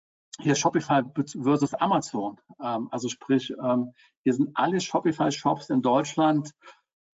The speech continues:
irgendwo mal vom Systrix-Index zusammen addiert worden und, ähm, Amazon alleine, also auch da mal, um, um sich mal anzuschauen, wie, wie, wie stark ist eigentlich Shopify mit seinen Shops in der Google-Suche vertreten im, im, im deutschsprachigen Raum. Ähm,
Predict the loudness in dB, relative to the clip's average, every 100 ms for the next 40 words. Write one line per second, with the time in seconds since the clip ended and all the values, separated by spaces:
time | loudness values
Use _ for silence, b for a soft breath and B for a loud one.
0 | 0 4 6 6 6 6 4 -2 -2 -4
1 | -2 -4 -2 -2 -2 -4 -10 _ -4 0
2 | 2 2 2 2 4 4 4 2 2 2
3 | 0 -4 -4 -4 0 0 0 -2 -2 0
4 | 2 4 2 0 -2 -4 -6 -2 2 2
5 | 2 2 2 -2 -2 -4 -2 0 -2 -4
6 | -16 -16 -8 -6 -4 -6 -8 -2 2 2
7 | 0 -2 -2 -2 -4 -4 -6 -4 -2 0
8 | -2 -8 -4 -4 -4 0 0 2 4 4
9 | 2 -4 -4 -6 -2 0 2 2 0 2
10 | 2 0 -6 -6 -6 -4 -4 0 0 0
11 | -4 -6 -6 -6 -2 -2 -2 0 2 4
12 | 2 2 0 -2 b b b b _ _
13 | _ _ _ _ 4 6 6 2